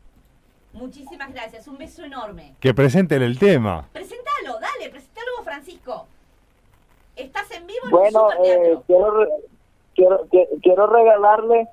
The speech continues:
Speaker 3: con mucho cariño a todos los oyentes de este programa maravilloso,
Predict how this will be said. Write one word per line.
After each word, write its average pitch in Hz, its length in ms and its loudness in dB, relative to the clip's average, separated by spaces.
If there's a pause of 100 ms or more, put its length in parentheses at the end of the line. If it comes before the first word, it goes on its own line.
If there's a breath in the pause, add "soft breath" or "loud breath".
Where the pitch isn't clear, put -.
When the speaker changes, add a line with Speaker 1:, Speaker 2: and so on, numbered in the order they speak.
(280)
Speaker 3:
con 180 120 -8
mucho 202 280 2
cariño 208 500 4
a 180 140 4
todos 196 220 -4
los 196 300 0
oyentes 202 560 -4 (460)
de 151 1080 4
este 196 300 4
programa 202 680 4
maravilloso, 208 840 4